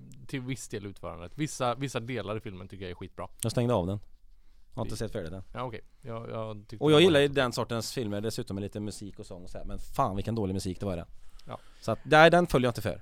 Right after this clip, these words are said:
Speaker 1: Eh.
Speaker 2: Härligt att vi är så olika.
Speaker 1: Ja, precis. Sen har jag ju min, eh, det är ju en serie som jag faktiskt får höja lite, som jag tycker ändå får lite för dålig kritik. Och det är ju Underworld-serien. Jag tycker den är ganska
Speaker 2: Mm.
Speaker 1: mysig.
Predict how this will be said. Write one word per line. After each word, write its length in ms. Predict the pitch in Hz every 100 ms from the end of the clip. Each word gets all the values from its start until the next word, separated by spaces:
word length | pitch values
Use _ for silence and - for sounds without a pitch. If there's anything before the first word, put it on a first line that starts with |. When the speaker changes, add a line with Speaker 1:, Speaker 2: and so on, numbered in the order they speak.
| -
Speaker 1:
Eh. 40 |
Speaker 2:
Härligt 300 | 123 214 139
att 120 | 139 147
vi 100 | 127
är 40 |
så 80 | 117
olika. 320 | 110 73 -
Speaker 1:
Ja, 240 | - 170 185
precis. 340 | 190 160 143 -
Sen 160 | 208 202
har 120 | 220
jag 120 | 180
ju 60 | 175
min, 260 | 170 147
eh, 40 | 143
det 80 | 151
är 180 | 147 147
ju 100 | 196
en 120 | 170
serie 540 | - - 190 110 135
som 140 | 196 196
jag 200 | 127 113 -
faktiskt 320 | 127 110 101
får 100 | 123
höja 260 | 131 113 117
lite, 240 | 139 -
som 160 | - 113
jag 120 | 113
tycker 260 | 123 -
ändå 200 | 110 101
får 240 | 90 104 98
lite 280 | 107 123 117
för 240 | - 117
dålig 340 | 104 110 98 98
kritik. 380 | 117 170 147 -
Och 60 |
det 80 | 143
är 20 |
ju 60 | 185 -
Underworld-serien. 1120 | 190 117 104 95 95 95 - - 95 156 220 - _ - - - - -
Jag 100 | 165
tycker 140 | 180 226
den 140 | 214
är 60 | 185
ganska 220 | 190 131
Speaker 2:
Mm. 120 | 170
Speaker 1:
mysig. 280 | 151 180